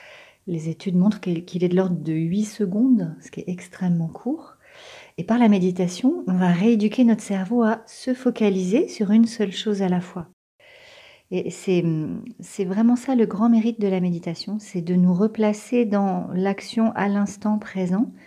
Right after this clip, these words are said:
sans être parasité sur des choses qui ne dépendent pas de nous.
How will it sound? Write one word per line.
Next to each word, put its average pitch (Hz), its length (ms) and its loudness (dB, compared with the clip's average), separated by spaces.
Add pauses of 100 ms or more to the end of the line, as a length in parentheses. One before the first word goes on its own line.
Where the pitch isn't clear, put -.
(240)
sans 233 280 4
être 214 180 2
parasité 180 840 -2 (240)
sur - 180 -8
des 170 100 -4
choses 226 240 -4
qui 202 140 -2
ne 185 120 2
dépendent 180 560 -2
pas 180 160 -4
de 160 60 -4
nous. 156 160 -4